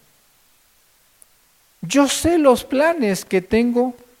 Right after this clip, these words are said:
¿Qué planes hay, Ángel? Job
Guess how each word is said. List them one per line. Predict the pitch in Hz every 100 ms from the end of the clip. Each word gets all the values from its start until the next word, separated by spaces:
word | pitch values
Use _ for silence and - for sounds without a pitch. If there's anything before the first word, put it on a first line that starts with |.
| _ _ _ _ _ _ _ _ _ _ _ _ _ _ _ _ _ _ -
¿Qué | 254
planes | 262 254 247 226 -
hay, | 247 247 214 156 -
Ángel? | 170 143 - 123 - _ _ _ _ _ _ _ _ _ _ _ _ _ _ _ _ _ _ _ _ _ _ _ _ _ _ _ _ _ _ _ -
Job | - 339